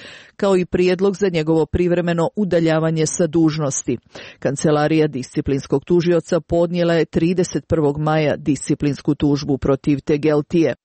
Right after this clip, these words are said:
Tužba je podnesena zbog susreta sa Nerminom Aleševićem, o kojem su mediji izvještavali prethodnih dana.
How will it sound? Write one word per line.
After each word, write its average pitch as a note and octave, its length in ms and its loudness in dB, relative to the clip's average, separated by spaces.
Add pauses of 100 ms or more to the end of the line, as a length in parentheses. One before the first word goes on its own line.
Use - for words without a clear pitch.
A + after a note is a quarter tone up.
(240)
Tužba F3+ 280 0
je E3+ 80 0
podnesena E3+ 600 0
zbog D#3 260 -2
susreta E3 600 0
sa E3 200 -2
Nerminom E3 540 -2
Aleševićem, F3+ 840 0 (260)
o A#2+ 120 -2
kojem C#3 240 -2
su D#3 180 -2
mediji D#3 340 2
izvještavali D#3+ 640 0
prethodnih D#3 640 -2
dana. D#3 360 0